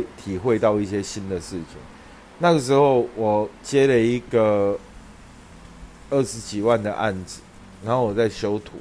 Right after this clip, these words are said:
然后我一边修图，很有趣。我跟你讲，那是我人生当中就我觉得修图最有趣的时候，就是你一边修图，你在修他们皮肤哦，然后因为你没有办法开冷气，所以你会感觉到那个汗珠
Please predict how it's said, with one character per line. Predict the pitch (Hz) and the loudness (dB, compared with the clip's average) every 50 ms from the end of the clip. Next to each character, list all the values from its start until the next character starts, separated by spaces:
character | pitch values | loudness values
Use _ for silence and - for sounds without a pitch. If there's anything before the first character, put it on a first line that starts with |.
| - - - - - - - - - - - - - - - - - - | -18 -20 -20 -20 -20 -20 -20 -20 -20 -20 -20 -20 -20 -20 -20 -18 -8 -2
然 | 117 131 | 0 0
后 | 135 | 2
我 | 127 | 2
一 | 127 127 | 2 2
边 | 120 127 123 127 | 2 0 0 0
修 | 120 - 127 117 120 | 0 2 2 2 2
图， | 117 104 92 87 | 2 -2 -6 -6
很 | 90 107 120 | -6 -4 -2
有 | 131 123 107 98 90 | -2 0 0 0 -2
趣。 | - - 123 104 90 - - - - - - - - - | -6 -6 -6 -6 -6 -8 -14 -20 -20 -20 -20 -20 -8 -2
我 | 117 135 | 0 0
跟 | 160 | 2
你 | 170 | 2
讲， | 143 127 135 | 2 2 4
那 | 147 143 | 2 2
是 | 139 151 | 2 2
我 | 143 131 113 107 | 4 4 4 4
人 | 113 113 | 2 0
生 | 123 131 127 | -2 -2 0
当 | 131 127 127 | 0 0 0
中 | 127 123 127 127 | 0 -2 -2 0
就 | 127 120 | 0 0
我 | 110 107 107 | 0 0 2
觉 | 110 120 | 2 2
得 | 120 113 | 2 0
修 | - - 123 120 120 | 0 2 2 2 2
图 | 120 104 101 101 | 2 -2 -6 -6
最 | 92 123 113 104 | -2 -2 0 0
有 | 101 95 | 0 0
趣 | 90 - 120 110 | -2 -2 -2 0
的 | 107 101 | 0 -2
时 | 92 - - 98 | -2 -4 -4 -2
候， | 110 110 110 | 0 0 -2
就 | 107 117 | -2 -4
是 | 127 127 | -6 -6
你 | 113 110 110 | -6 -6 -6
一 | 113 | -4
边 | 113 117 117 113 | -2 -2 -4 -2
修 | - 127 113 117 123 | 0 0 0 0 0
图， | 117 110 90 80 82 - - - - - - - - - | -2 -6 -10 -10 -12 -14 -20 -20 -20 -20 -20 -20 -18 -12
你 | - 117 120 | -6 2 6
在 | 147 156 | 6 6
修 | 151 - 147 139 143 | 8 6 6 6 6
他 | 147 143 | 6 6
们 | 135 127 120 113 | 4 4 2 -2
皮 | - - 107 107 107 | -4 -6 -4 -4 -4
肤 | 104 - 110 110 107 | -6 -6 -4 -2 0
哦， | 104 98 95 92 95 - - - - - - - - - - - - - - - - - | 2 2 2 0 -2 -8 -20 -20 -20 -20 -20 -20 -20 -20 -20 -20 -20 -20 -20 -20 -16 -8
然 | 104 120 143 | -2 2 6
后 | 160 160 151 147 - | 6 6 6 4 2
因 | 147 147 151 | 0 2 4
为 | 156 139 | 4 4
你 | 120 113 | 2 2
没 | 117 131 | 2 2
有 | 131 123 | 4 4
办 | 120 117 | 4 4
法 | 107 | 2
开 | 98 - 117 113 113 | 0 0 -2 -2 -2
冷 | 113 104 98 98 90 | -2 -4 -6 -6 -8
气， | - - 117 104 98 104 | -8 -6 -6 -6 -6 -6
所 | - - 147 151 | -2 0 0 2
以 | |
你 | 143 139 135 | 2 2 4
会 | 139 147 143 | 6 6 4
感 | - - 120 110 101 | 6 4 2 2 2
觉 | 107 107 110 | 0 0 2
到 | 120 123 127 | 2 2 0
那 | 127 123 | -2 -2
个 | 117 117 113 | 0 0 0
汗 | 107 104 - 143 139 123 120 117 | 0 2 2 4 4 4 2 0
珠 | - - 123 123 123 | -4 -4 -2 -2 -2